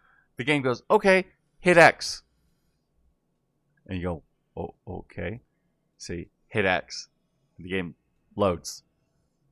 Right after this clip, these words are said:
that screen. And you're like, "Why? Why, why did you do this?" So it loads up the screen, and then you're in orbit around the planet, and you're like,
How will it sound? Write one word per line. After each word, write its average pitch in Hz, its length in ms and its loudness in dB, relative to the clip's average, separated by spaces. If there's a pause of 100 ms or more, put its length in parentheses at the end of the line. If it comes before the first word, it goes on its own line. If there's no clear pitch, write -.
(580)
that 101 120 -10
screen. 87 380 -6 (1400)
And 92 80 -10
you're 90 120 -6
like, 82 180 -10 (1300)
"Why? 101 400 -4 (1400)
Why, 87 220 -4
why 92 220 -6
did 92 200 -8
you 95 60 -12
do 113 160 -4
this?" 85 360 -8 (520)
So - 160 0
it 120 80 0
loads 131 200 2
up 117 120 0
the 113 80 -8
screen, 143 460 -4
and 101 160 -10
then 98 120 -6
you're 98 200 -8 (200)
in 110 200 -2
orbit 117 320 2
around 92 220 -2
the 85 40 -8
planet, 117 300 -2
and 87 100 -10
you're 80 80 -10
like, 82 240 -10